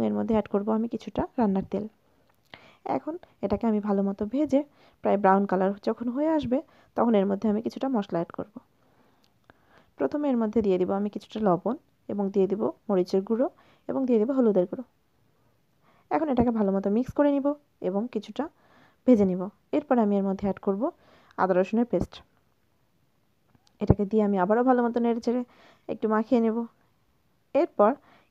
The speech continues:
কিছুটা সময় ভাজার পর এর মধ্যে আমি অ্যাড করব কিছুটা পানি এবং এটাকে আমি ভালো মতো কষিয়ে নেব। আমি আগের থেকে যে টমেটোটা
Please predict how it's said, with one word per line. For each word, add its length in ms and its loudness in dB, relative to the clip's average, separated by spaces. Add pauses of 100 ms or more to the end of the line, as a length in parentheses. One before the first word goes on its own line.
কিছুটা 300 -2
সময় 260 4
ভাজার 280 4
পর 160 0
এর 120 0
মধ্যে 220 -2
আমি 140 0
অ্যাড 180 -6
করব 160 0 (100)
কিছুটা 300 -4 (560)
পানি 220 0 (2250)
এবং 220 -4
এটাকে 240 0
আমি 160 0
ভালো 200 -2
মতো 200 -6 (340)
কষিয়ে 320 -6
নেব। 100 -14 (580)
আমি 140 2
আগের 180 0
থেকে 180 0
যে 80 4
টমেটোটা 300 -2